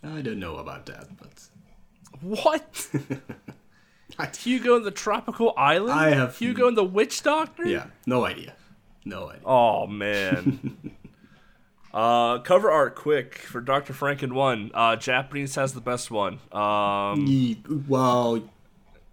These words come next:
Speaker 2: no,
Speaker 1: Japanese
Speaker 2: Japanese has the
Speaker 1: E U
Speaker 2: best one.
Speaker 1: has the best one because it's basically the same one.
Speaker 2: Oh, yeah, I see,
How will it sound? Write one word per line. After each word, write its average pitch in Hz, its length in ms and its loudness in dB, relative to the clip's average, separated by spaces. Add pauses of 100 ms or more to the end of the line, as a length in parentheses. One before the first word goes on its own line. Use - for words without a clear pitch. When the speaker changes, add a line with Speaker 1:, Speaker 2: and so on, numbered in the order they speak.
(480)
Speaker 2:
no, 143 160 0
Speaker 1:
Japanese 151 580 6
Speaker 2:
Japanese 135 460 2
has 110 160 2
the 147 80 12
Speaker 1:
E 139 120 10
U 120 80 2
Speaker 2:
best 123 180 4
one. 117 80 0
Speaker 1:
has 107 240 -4
the 104 80 -6
best 101 360 -4
one 104 200 -6
because 98 320 -8
it's - 160 -10
basically 92 440 -10
the 80 80 -12
same 82 360 -6
one. 82 80 -6
Speaker 2:
Oh, 80 280 -4
yeah, 80 140 -8
I 82 60 -10
see, - 160 -14